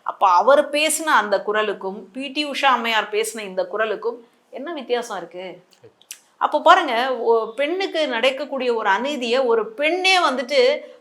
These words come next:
பரவாயில்ல அப்படின்னு விட்டுட்டு போறாங்கன்னா, அப்ப என்ன மாதிரியான மனநிலை இந்த நாட்டுல இருக்கு?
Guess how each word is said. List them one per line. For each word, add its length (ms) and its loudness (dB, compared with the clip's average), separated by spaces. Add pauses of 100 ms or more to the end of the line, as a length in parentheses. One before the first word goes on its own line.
(100)
பரவாயில்ல 400 10 (320)
அப்படின்னு 440 0
விட்டுட்டு 280 0
போறாங்கன்னா, 520 2 (100)
அப்ப 200 0
என்ன 360 0
மாதிரியான 500 4
மனநிலை 500 0
இந்த 200 -4
நாட்டுல 500 -4
இருக்கு? 340 -12